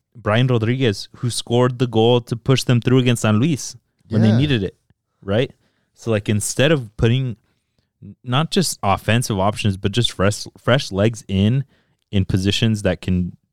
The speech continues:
Speaker 1: help do well, he was just like, "No, dude, I gotta,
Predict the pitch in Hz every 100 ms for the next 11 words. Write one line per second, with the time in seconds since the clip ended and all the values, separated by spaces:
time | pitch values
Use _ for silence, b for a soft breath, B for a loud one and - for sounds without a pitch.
0 | _ - 107 113 101 98 107 135 - _
1 | _ _ _ - 110 113 104 - 95 85
2 | - - 87 98 95 85 92 90 87 104
3 | 95